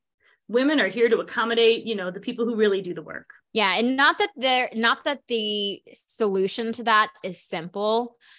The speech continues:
Speaker 2: but what would you say, you know, the simplest thing that somebody can keep in their mindset is to help combat that?
Speaker 1: Yeah. Um, I think once you're ready to,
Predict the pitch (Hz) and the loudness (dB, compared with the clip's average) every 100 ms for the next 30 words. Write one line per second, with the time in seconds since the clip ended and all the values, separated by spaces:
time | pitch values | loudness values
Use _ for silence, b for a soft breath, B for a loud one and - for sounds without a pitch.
0 | b _ 208 202 214 202 208 226 226 214 | b _ -4 0 0 4 6 6 4 0
1 | 262 233 262 247 - 208 202 214 208 208 | 0 0 -4 -4 0 2 4 2 0 -2
2 | 202 - _ - 233 214 196 196 _ _ | -6 -20 _ -6 -2 0 -2 -4 _ _
3 | 202 - - 262 247 - 214 196 - - | -8 -8 -6 -4 -4 -2 -2 -2 -6 0
4 | 220 196 185 185 185 - - 208 214 214 | 2 2 0 -4 -6 -8 -2 -2 0 0
5 | 196 196 196 - 220 196 - - 214 196 | 0 -4 -10 -8 -10 -10 -10 -6 -4 -4
6 | 190 180 180 190 - 160 - 202 196 175 | -4 -2 -4 -4 -6 -6 -4 0 0 0
7 | 160 170 - - 190 190 - - 175 160 | -4 -10 -14 -12 -6 -6 -6 -4 -4 -4
8 | 139 - - - - - _ _ _ _ | -10 -12 -14 -12 -14 -18 _ _ _ _
9 | _ 190 170 160 B B B - 247 240 | _ -2 0 -2 B B B 0 4 4
10 | 240 240 285 254 262 254 214 185 208 220 | 2 0 0 0 0 -2 -2 0 2 2
11 | 254 254 - - 226 220 214 208 | 2 -2 -6 -6 -2 2 2 2